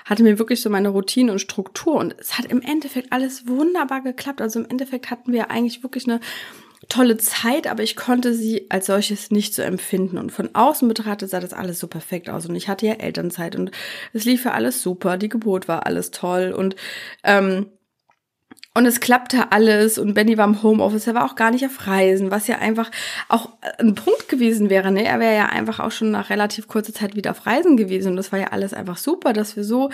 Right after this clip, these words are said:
die Zeit hatten, die Geschwisterkinder die Zeit hatten, es war super Wetter, es war ein wirklich toller Sommer, wir sind trotzdem in Urlaub gefahren, Benny war viel zu Hause, viel im Homeoffice, konnte viel Zeit auch von den Kindern, mit den Kindern verbringen und mitbekommen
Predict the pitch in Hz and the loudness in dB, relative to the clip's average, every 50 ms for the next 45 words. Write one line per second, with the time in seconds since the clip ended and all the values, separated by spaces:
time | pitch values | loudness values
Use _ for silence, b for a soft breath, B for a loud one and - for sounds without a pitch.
0 | B B B B B B B B _ - 233 220 226 - 240 247 262 285 285 285 | B B B B B B B B _ -6 -6 -4 -4 -4 0 2 2 2 2 2
1 | 277 254 254 - 254 233 220 220 226 240 - - 285 285 - - 247 247 - - | 0 0 2 4 4 4 4 2 0 0 0 2 0 -2 -2 -2 -4 -2 0 2
2 | 247 240 220 226 220 220 - 233 226 226 226 214 220 226 220 220 226 - - 226 | 2 2 2 0 -2 -2 -2 -2 0 0 0 -2 -2 -2 -4 -4 -4 -2 0 0
3 | 226 233 247 247 247 - 254 233 214 214 214 214 208 208 208 - 196 196 202 214 | 2 2 2 0 0 0 -2 0 2 2 0 0 -2 -4 -2 -2 -2 2 4 4
4 | 208 196 220 - - - - - - - - 254 254 240 214 214 208 214 208 214 | 2 2 0 -4 -2 -4 -4 -4 -6 -2 0 0 2 2 2 0 2 2 2 4
5 | 208 202 214 B B B B B B B B - - 240 254 233 240 226 233 240 | 2 2 0 B B B B B B B B 0 4 4 6 6 6 4 4 2
6 | 240 233 - 233 220 220 220 - 214 220 208 208 - 220 - - 196 202 208 208 | 0 2 2 2 2 2 2 2 2 2 2 2 -2 -6 -2 0 2 2 2 2
7 | 208 196 208 220 220 214 - - 208 202 190 - - - - - - 262 254 247 | 0 -2 0 0 -2 -2 -2 0 0 2 2 0 -2 -10 -12 -2 -2 -2 0 0
8 | - 240 220 226 208 214 214 220 220 - - 233 233 233 226 214 202 220 208 196 | -4 -4 -2 0 0 0 0 -2 -6 -2 -2 2 4 4 2 2 0 -2 -2 -2
9 | - 190 196 - 196 196 - - 214 208 202 208 - - - 220 220 220 - - | -2 -6 -6 -6 -6 -8 -6 -4 -4 -4 -4 -4 -8 -4 -4 -4 -2 -4 -4 -4
10 | 202 190 190 - - 180 190 - B B B B B B B B B _ _ - | -4 -4 -2 -2 0 0 0 -2 B B B B B B B B B _ _ -14
11 | - 90 - 117 123 127 196 214 - 240 233 233 233 226 - - 254 285 330 311 | -14 -12 -12 -10 -8 -8 -6 -2 0 2 2 2 2 0 0 2 2 4 4 2
12 | 247 - - - - 220 208 208 214 214 208 214 208 208 - - 262 320 415 320 | 0 -2 -4 -4 -4 -2 0 0 0 0 0 0 -4 -4 -2 -2 0 0 2 2
13 | 262 233 - - 202 202 - - 202 196 196 190 - 190 190 - 208 202 208 - | 2 0 0 -4 -6 -6 -4 -4 -2 0 0 0 -2 -4 -4 -2 -4 -4 -4 -4
14 | - 190 190 - - 185 190 208 233 262 262 | -10 -10 -10 -4 -4 -2 2 2 2 0 0